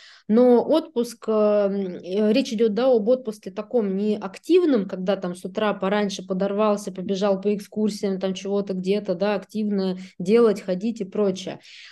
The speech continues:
А именно, м, во время такого релакс-отпуска отпуска. То есть, когда не нужно никуда подрываться, когда вы можете в каком-то вот абсолютно комфортном, расслабленном темпе там вставать тогда, когда хочется, ложиться тогда, когда хочется,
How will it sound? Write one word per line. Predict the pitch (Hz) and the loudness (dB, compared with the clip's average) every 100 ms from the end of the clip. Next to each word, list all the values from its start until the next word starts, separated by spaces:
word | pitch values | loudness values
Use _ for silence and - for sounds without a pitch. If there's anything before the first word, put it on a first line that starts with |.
| - | -2
А | 226 | 2
именно, | 330 339 269 247 226 214 | 4 4 4 4 2 2
м, | 208 208 | 0 0
во | 208 | 0
время | 226 294 262 | 0 0 -2
такого | 214 247 202 | -2 -4 0
релакс-отпуска | 233 240 190 160 - 180 180 | 2 2 0 -2 -8 -8 -10
отпуска. | 156 - | -18 -16
То | 143 | -8
есть, | 175 | -8
когда | 185 202 233 | -4 -2 0
не | 262 | 2
нужно | 330 339 | 0 0
никуда | 277 254 254 247 | -2 -2 -4 -4
подрываться, | 269 240 214 220 190 180 175 - 165 | -2 -2 0 2 2 0 -2 -8 -14
когда | - 175 214 | -12 -4 -2
вы | 247 | 0
можете | 269 302 - - | 0 -2 -6 -16
в | |
каком-то | - - 285 277 269 | -8 -4 -2 -2 -2
вот | 254 | -2
абсолютно | 254 - 262 277 294 254 233 220 - - _ | -4 -4 -4 -2 -2 0 0 -2 -8 -20 _
комфортном, | - 233 233 277 269 240 | 0 0 4 2 2 -2
расслабленном | 214 214 262 262 240 226 214 214 | -2 -4 -4 -2 0 0 0 0
темпе | 254 254 247 | 0 0 -2
там | 202 185 180 | -4 -6 -8
вставать | - 247 226 214 208 | -4 -2 2 2 0
тогда, | 202 185 185 | -4 -4 -4
когда | 180 180 185 | -4 -4 -4
хочется, | 185 190 180 175 - | -4 -4 -4 -6 -6
ложиться | 175 247 240 240 - | -4 -2 -2 -4 -4
тогда, | 196 185 185 | -6 -2 -2
когда | 175 170 180 | -4 -10 -8
хочется, | 202 180 180 - - 165 | -4 -6 -6 -14 -12 -12